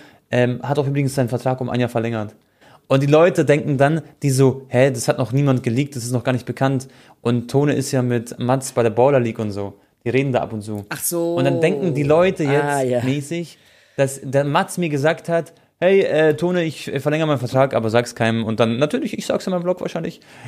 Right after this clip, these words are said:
Speaker 1: Jungs, also, falls ihr euch jetzt fragt, weiß ich da mehr als andere? Ich hab da gar keine Ahnung, das hab ich einfach nur auf Twitter gesehen und es war halt ein Fake-Screenshot. Deswegen muss ich das natürlich,
Speaker 2: Aber
Speaker 1: äh, revidieren.
Speaker 2: ich denke
Speaker 1: Ja.
Speaker 2: schon, er wird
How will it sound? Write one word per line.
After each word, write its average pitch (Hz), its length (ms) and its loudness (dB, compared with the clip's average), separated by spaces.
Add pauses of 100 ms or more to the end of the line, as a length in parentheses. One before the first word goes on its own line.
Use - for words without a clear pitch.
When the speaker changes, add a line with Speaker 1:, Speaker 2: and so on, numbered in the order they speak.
(160)
Speaker 1:
Jungs, 156 220 2
also, 135 320 0 (380)
falls 143 260 0
ihr 170 80 2
euch 170 140 0
jetzt 151 200 -4
fragt, 143 280 0 (180)
weiß 139 220 4
ich 139 80 -8
da 135 80 2
mehr 135 220 4
als 131 120 0
andere? 139 280 2
Ich - 220 -4
hab 123 120 -4
da 120 120 2
gar 123 180 2
keine 127 180 -2
Ahnung, 120 100 0
das 127 100 -2
hab 123 100 0
ich 117 120 -6
einfach 123 140 -2
nur 117 80 4
auf 107 60 -4
Twitter 135 260 0
gesehen 120 240 2
und 113 60 0
es - 80 -4
war 117 80 2
halt 117 100 -2
ein 113 40 -2
Fake-Screenshot. 117 840 -2 (340)
Deswegen 120 340 0
muss 117 100 0
ich 117 60 -12
das 113 120 -2
natürlich, 117 260 0
Speaker 2:
Aber 127 120 2
Speaker 1:
äh, 117 80 4
revidieren. 107 420 0 (460)
Speaker 2:
ich - 640 -8
denke 110 240 -2
Speaker 1:
Ja. - 20 -4
Speaker 2:
schon, 113 300 2
er 107 100 2
wird - 400 -4